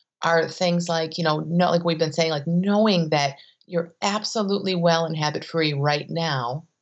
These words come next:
but that your mind goes up into these habitual places.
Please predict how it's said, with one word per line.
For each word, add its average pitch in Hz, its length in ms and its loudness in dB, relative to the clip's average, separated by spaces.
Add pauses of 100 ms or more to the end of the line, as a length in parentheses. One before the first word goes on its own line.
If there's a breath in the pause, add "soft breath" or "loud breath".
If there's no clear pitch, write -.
(440)
but 175 120 -2
that 170 220 2
your 185 100 0
mind 180 500 0
goes 160 240 -6
up 160 300 -4
into 156 240 -8
these 147 360 -8 (280)
habitual 147 420 0
places. - 600 -6